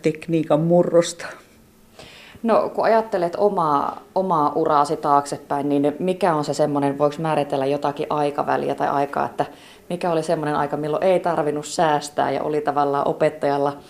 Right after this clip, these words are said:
Speaker 2: ehkä enemmän sitten pelivaraa ja, ja, ja aikaa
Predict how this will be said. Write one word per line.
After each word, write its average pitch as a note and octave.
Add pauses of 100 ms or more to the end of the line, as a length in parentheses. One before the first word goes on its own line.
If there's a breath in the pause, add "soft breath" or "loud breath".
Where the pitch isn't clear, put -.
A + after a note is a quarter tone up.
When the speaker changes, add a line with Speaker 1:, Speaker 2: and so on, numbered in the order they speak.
(340 loud breath)
Speaker 2:
ehkä G3
enemmän F3+
sitten F3
pelivaraa D#3
ja, D3 (240)
ja, C#3+ (420)
ja F3
aikaa C#3+